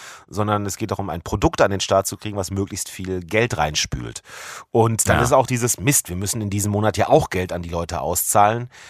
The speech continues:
Speaker 1: weil sonst könntest du ja vielleicht sagen, "Ja, mein Gott, ob das jetzt in diesem Quartal rauskommt oder im nächsten, ist ja vielleicht gar nicht mal so wichtig, das überleben wir schon."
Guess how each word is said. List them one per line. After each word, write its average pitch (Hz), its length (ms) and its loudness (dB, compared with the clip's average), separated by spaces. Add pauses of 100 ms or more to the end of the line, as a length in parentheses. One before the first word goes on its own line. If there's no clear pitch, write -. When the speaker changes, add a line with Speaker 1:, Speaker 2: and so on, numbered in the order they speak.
(160)
Speaker 1:
weil 87 140 -2
sonst 92 180 -6
könntest 120 220 0
du 120 60 4
ja 107 40 6
vielleicht 104 240 2
sagen, 92 160 2
"Ja, 80 80 -4
mein 85 160 -4
Gott, 92 160 -8
ob - 80 -18
das 87 140 -8
jetzt 82 160 -8
in 76 80 -10
diesem 87 180 -8
Quartal 101 340 0
rauskommt 92 440 0
oder 82 140 -6
im 80 40 -8
nächsten, 87 380 -6
ist 78 160 -8
ja 82 100 -4
vielleicht 82 320 -6
gar 80 100 0
nicht 82 140 -8
mal 80 100 -6
so 78 140 -12
wichtig, 101 400 -8
das 82 160 -6
überleben 90 360 -2
wir 104 100 2
schon." 101 240 0